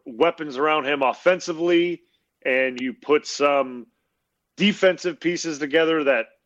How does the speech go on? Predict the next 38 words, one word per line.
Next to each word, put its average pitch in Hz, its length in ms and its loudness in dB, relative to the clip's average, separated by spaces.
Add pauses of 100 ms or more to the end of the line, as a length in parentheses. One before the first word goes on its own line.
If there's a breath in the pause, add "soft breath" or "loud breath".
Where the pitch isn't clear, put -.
(120)
make 151 380 0
this 170 240 -2
thing, 151 560 -4 (160)
you 151 140 -4
know, 120 240 -2 (580)
a, - 80 -2 (240)
a - 80 2
better 196 320 2
situation 151 760 0
for 123 160 -6
him 127 180 -6
defensively. 117 840 0
Obviously, 131 460 -2 (160)
you 135 160 0
have 123 160 2
a, 120 180 0
a, 131 300 -4
a, 117 220 4 (500 soft breath)
I 147 100 4
don't 151 200 2
need, 151 420 0
you 151 140 -6
know, 123 220 -2 (280)
everyone 160 360 4
wants 143 220 2
a 120 80 -10
top 131 280 0
ten 127 200 -8
defense. 135 400 0
I 156 120 4
look 147 200 2
at 139 100 2
it 131 40 2
as 110 100 -2
a 113 80 0
top 139 300 0
fifteen 151 480 -4
defense. 120 600 -4